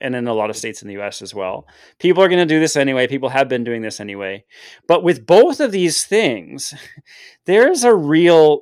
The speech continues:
catch here. And there's something, and this is what starts to trouble me,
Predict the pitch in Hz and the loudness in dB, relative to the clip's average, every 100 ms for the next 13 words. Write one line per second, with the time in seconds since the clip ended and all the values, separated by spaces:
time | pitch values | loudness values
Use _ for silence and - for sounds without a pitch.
0 | - - 170 175 - 127 98 120 127 127 | -6 -4 -2 -2 -6 -6 -4 -6 -4 -4
1 | - 160 160 170 151 143 135 - 131 151 | -4 -4 -4 -4 -2 -4 -6 -10 -6 -4
2 | 170 175 160 143 147 123 - 113 - 151 | -4 -4 -4 -2 -4 -4 -6 -12 -4 -4
3 | 120 95 90 | -4 -8 -14